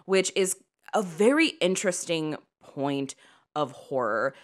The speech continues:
So, Harmony, I'm curious if you can give us any background of some of the stuff that came out around this time so we can see, like, where Raw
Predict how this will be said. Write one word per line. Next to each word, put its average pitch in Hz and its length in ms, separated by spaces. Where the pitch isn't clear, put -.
So, 190 380
Harmony, 269 440
I'm 277 160
curious 294 340
if 214 120
you 185 120
can 180 180
give 160 160
us 156 240
any 156 180
background 139 580
of 131 220
some 208 240
of 214 60
the 208 80
stuff 160 240
that - 160
came 135 340
out 123 320
around 131 460
this 135 180
time 139 300
so 240 100
we 262 120
can 240 160
see, 175 260
like, 151 160
where 143 440
Raw 131 500